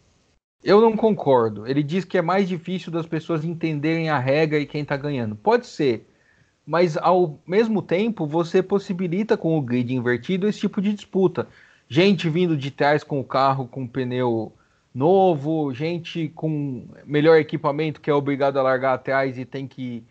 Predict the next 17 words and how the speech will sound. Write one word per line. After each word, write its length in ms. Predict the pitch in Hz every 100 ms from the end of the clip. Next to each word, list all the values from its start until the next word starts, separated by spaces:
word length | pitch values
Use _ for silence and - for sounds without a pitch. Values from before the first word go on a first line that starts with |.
| _ _ _ _
que 600 | 135 135 139 127 120 117
tentar 380 | 147 135 117 135
ultrapassar 800 | 131 - 135 139 123 - 143 147
pra 100 | 139
conseguir 340 | 131 127 127
alguma 280 | 127 123 120
coisa. 800 | 117 160 185 196 180 156 170 165 - - _
Então, 300 | - 180 160 - _
eu 180 | 185 247
particularmente 920 | - 214 - - 202 180 175 214 -
acho 340 | - 277 - 277
que, 380 | - 220 202 - _ _
em 80 | 147
termos 400 | - 185 190 160
de, 520 | 135 160 160 143 120
de 200 | - 117
espetáculo 1040 | 156 - 156 - 151 196 208 - 127 110